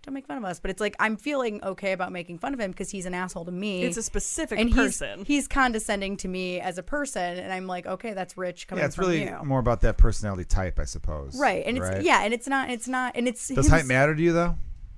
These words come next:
Speaker 1: Not
Speaker 3: You can
Speaker 1: really.
Speaker 3: be
Speaker 1: I've
Speaker 3: honest.
Speaker 1: dated, I
Speaker 3: Okay.
Speaker 1: mean, I'm, I'm pretty tall, I think, for a woman. I'm five eight, five nine, but, like, I've dated men that are my height, and
Speaker 3: Gotcha.
Speaker 1: I'm okay with that.
Speaker 3: 'Cause I was talking about it once with a short comedian friend of mine, and he brought up the
Speaker 2: Name
Speaker 3: point.
Speaker 2: names.
Speaker 3: Nick Vatterott.
Speaker 2: Who?
Speaker 3: Go ahead.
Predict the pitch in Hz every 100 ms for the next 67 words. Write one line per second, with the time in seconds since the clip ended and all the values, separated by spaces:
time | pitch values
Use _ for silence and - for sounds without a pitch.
0 | - - - 320 226 - - 208 226 294
1 | 285 - 277 285 311 311 269 311 370 359
2 | 262 254 262 269 277 269 240 214 214 196
3 | 190 190 180 185 185 190 180 175 175 180
4 | 180 180 185 190 185 208 196 180 180 175
5 | 170 165 160 165 160 170 - - - -
6 | 90 - 82 82 - 82 80 _ - -
7 | - - - - - - - 117 - 113
8 | 110 101 98 92 92 - 85 - 95 -
9 | 92 85 78 90 87 85 82 80 71 80
10 | 78 92 80 87 85 82 196 208 202 190
11 | 175 165 165 - - - 143 151 175 131
12 | 90 - - 311 523 554 135 143 -